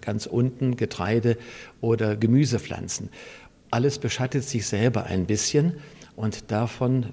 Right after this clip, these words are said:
profitiert, äh, die Pflanze selber, indem sie sich wohler fühlt. Und zum Zweiten wird eben dadurch das Licht gebrochen und die Verdunstung vermindert.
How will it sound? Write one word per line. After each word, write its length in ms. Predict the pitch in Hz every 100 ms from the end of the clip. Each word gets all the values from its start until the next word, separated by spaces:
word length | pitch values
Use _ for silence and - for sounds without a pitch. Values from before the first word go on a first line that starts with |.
| - -
profitiert, 720 | - 117 117 - 123 120 -
äh, 160 | 123 95
die 100 | 113
Pflanze 340 | - 113 110
selber, 360 | 95 95 120 120
indem 240 | 107 104
sie 80 | 92
sich 180 | 98 95
wohler 220 | 113 127
fühlt. 320 | - 139 135
Und 180 | 104 107
zum 140 | -
Zweiten 420 | - 95 110 127 - - -
wird 160 | 123
eben 140 | 107 113
dadurch 420 | 107 117 110 - - - - - -
das 240 | 104 -
Licht 220 | 117 -
gebrochen 460 | - 117 123 - 123
und 260 | 113 107 113
die 80 |
Verdunstung 640 | 107 110 113 120 - 110 110 - - - -
vermindert. 760 | - 101 117 143 107 - -